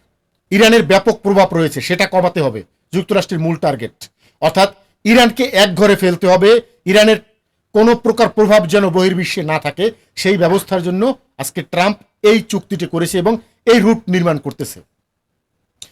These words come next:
এটি সত্যি একটি গুরুত্বপূর্ণ বিষয় আমাদের জন্য। অসংখ্য ধন্যবাদ আপনাদেরকে, যারা ছিলেন। কেমন লেগেছে আলোচনাটি অবশ্যই জানাবেন। আরও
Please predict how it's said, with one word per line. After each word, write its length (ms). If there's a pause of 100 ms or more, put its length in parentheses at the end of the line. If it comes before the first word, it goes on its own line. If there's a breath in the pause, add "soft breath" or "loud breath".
(140 loud breath)
এটি 160
সত্যি 320
একটি 120
গুরুত্বপূর্ণ 560
বিষয় 360 (300)
আমাদের 320
জন্য। 360 (440)
অসংখ্য 300
ধন্যবাদ 400
আপনাদেরকে, 560 (120)
যারা 220
ছিলেন। 340 (360)
কেমন 240
লেগেছে 380
আলোচনাটি 500
অবশ্যই 420
জানাবেন। 360 (640)
আরও 400